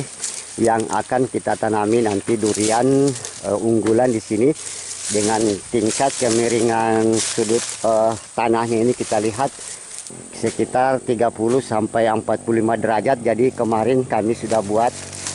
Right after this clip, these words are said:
eh, teknik terasering di sini. Jadi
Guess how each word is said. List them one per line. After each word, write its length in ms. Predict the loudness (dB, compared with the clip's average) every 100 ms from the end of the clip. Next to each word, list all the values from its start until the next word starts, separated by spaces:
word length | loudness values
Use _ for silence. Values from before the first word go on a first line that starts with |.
| -12 -12 -6
eh, 80 | -6 -4
teknik 320 | 0 0 0
terasering 640 | 0 0 0 0 2 4
di 80 | 2
sini. 320 | 2 0 2 0 -4 -10 -16 -14 -14 -12 -8
Jadi 240 | -2 2